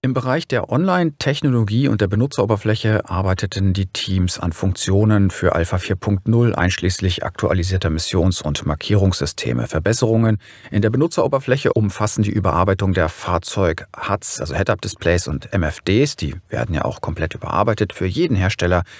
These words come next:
sowie die Optimierung der Multitool-Benutzeroberfläche, um die Benutzerfreundlichkeit zu erhöhen. Den ganzen September über bereitete das Netzwerkteam die Einführung von Server-Meshing im P U vor. Sie unterstützten außerdem die verschiedenen Gameplay-Teams, indem sie dabei halfen, deren Features,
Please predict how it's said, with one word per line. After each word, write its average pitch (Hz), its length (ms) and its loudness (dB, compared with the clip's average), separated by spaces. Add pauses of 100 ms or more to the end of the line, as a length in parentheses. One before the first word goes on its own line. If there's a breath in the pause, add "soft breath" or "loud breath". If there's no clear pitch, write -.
(180 loud breath)
sowie 135 240 2
die 139 140 2
Optimierung 101 580 2
der 92 180 2
Multitool-Benutzeroberfläche, 92 1800 0
um 98 180 0
die 95 80 -2
Benutzerfreundlichkeit 92 1300 -2
zu - 180 -4
erhöhen. 82 640 -2
Den 104 160 2
ganzen 113 300 0
September 139 480 0
über 101 240 0
bereitete 92 560 0
das 87 240 -2
Netzwerkteam 92 680 -2
die 87 140 2
Einführung 85 500 0
von 90 160 0
Server-Meshing 76 680 -2
im 71 220 -6
P - 220 -2
U 107 200 2
vor. 62 280 -4
Sie - 100 -8
unterstützten 92 340 0
außerdem 101 560 2
die - 80 -4
verschiedenen 101 580 0
Gameplay-Teams, 117 680 0
indem 135 240 2
sie 160 100 0
dabei 131 300 2
halfen, 117 340 2 (440 loud breath)
deren 135 520 2
Features, - 760 -2